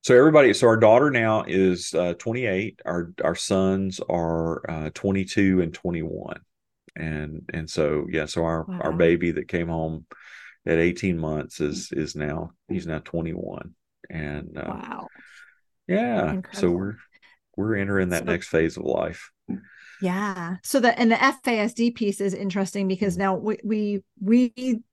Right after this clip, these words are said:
Speaker 2: are, the first three kind of clicked in. I mean, it was, it was blessed chaos, but there wasn't major behavioral problems that, that we were
Speaker 1: Mm-hmm.
Speaker 2: dealing with. But when we brought home number four,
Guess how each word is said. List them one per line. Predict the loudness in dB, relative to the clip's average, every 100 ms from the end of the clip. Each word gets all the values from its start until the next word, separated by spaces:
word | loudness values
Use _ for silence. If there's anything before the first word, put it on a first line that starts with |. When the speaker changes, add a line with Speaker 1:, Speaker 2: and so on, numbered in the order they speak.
| _ _ _ -2
Speaker 2:
are, | 0 2
the | 2
first | 4 6 4
three | 2 0
kind | 0 0 0
of | -2
clicked | 0 0 0
in. | 0 2
I | 2
mean, | 2
it | 0
was, | -4 -10
it | -4 -2
was | -2 -4 -12 _ _ _ 0
blessed | 0 2 -2
chaos, | -2 -2 0 0 -2 -4
but | -2 -2 -4 -18 -20 -2
there | 0
wasn't | 2 2 2
major | 2 4 4 2 0 0 0 -2 -4
behavioral | -6 -2 0 0 0 0 0 -2
problems | -2 0 2 0 -6
that, | -8 -14 -8
that | -6 -2
we | -2
were | -2
Speaker 1:
Mm-hmm. | -2
Speaker 2:
dealing | -2 -2
with. | -4 -4
But | -8 -8
when | -4 -2
we | -2
brought | -2 -2 -2
home | -2 -6 -4 -2 -4 -8 _ _
number | -4 -2 -2
four, | -4 -2 0 0 -2 -6